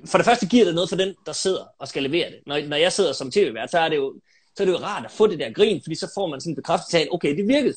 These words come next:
faktisk det her. Og reaktionen gør, at jeg, øh, performer bedre. Og,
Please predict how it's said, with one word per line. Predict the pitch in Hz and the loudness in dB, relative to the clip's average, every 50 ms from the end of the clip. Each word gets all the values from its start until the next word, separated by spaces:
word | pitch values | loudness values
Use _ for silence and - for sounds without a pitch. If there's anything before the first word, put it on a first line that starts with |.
| - | -4
faktisk | - - - - | -16 -20 -18 -16
det | 120 117 | -16 -14
her. | 117 - - _ _ - - - - - | -14 -16 -18 _ _ -20 -20 -10 0 2
Og | 147 139 | 4 6
reaktionen | 156 156 151 - 240 240 233 202 160 147 131 - | 6 6 6 6 6 6 6 4 0 -2 -2 0
gør, | 165 165 | 2 2
at | 180 175 - 131 131 147 | 2 0 -2 -4 -2 -2
jeg, | 156 170 165 - _ _ _ _ _ _ - | -2 -2 -4 -6 _ _ _ _ _ _ -20
øh, | 92 - - - - _ - | -20 -20 -20 -20 -20 _ -6
performer | - 185 165 - 160 156 156 156 151 127 | -2 -2 -2 0 2 2 2 4 2 0
bedre. | - 147 147 160 170 175 170 160 147 127 113 | 4 6 6 6 6 6 4 4 2 0 -2
Og, | - - 117 117 | -4 -6 -8 -10